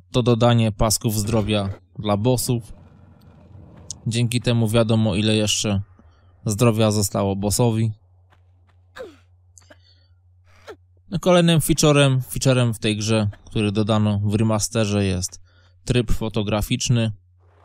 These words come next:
który w wersji na P C można uruchomić przy pomocy przycisku F trzy. Nie wiem, nie wiem, jak jest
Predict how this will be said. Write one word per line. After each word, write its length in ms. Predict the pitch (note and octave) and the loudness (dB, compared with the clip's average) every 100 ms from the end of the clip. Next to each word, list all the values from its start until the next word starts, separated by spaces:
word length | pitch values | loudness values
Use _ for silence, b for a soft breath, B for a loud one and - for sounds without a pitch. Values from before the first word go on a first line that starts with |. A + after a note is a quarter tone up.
| - _ - - - B2+ - | -20 _ -20 -20 -14 -12 -6
który 280 | B2+ A#2+ A2+ | -4 -2 -2
w 60 | |
wersji 360 | A2 A#2 - A2+ | -2 -2 -2 -2
na 180 | A2 G#2+ | -2 -2
P 160 | G#2+ | -4
C 320 | G2 A2+ G#2+ G2+ _ - | -2 -2 -4 -6 _ -8
można 440 | G#2+ G2+ G2+ G2 G#2+ | -6 -4 -4 -4 -6
uruchomić 640 | A2 A2 G#2 A2 G#2 - - b b b - | -6 -4 -2 -2 -2 -6 -14 b b b -8
przy 160 | B2+ | -6
pomocy 540 | - A#2 A2 - G#2+ - | -2 -2 -2 -4 -6 -6
przycisku 600 | - F#2+ G#2+ - A2 G2+ - | -8 -6 -6 -6 -6 -6 -6
F 240 | F#2+ G2 - | -10 -10 -6
trzy. 320 | - A#2 A#2 - - - - | -2 -2 -2 -8 -20 -20 -12
Nie 120 | G#2 G#2 | -6 -4
wiem, 240 | G2+ G2+ | -4 -2
nie 100 | G#2 | -2
wiem, 140 | G#2 | -2
jak 180 | G2+ F#2+ | -2 -4
jest 240 | F#2+ - | -8 -10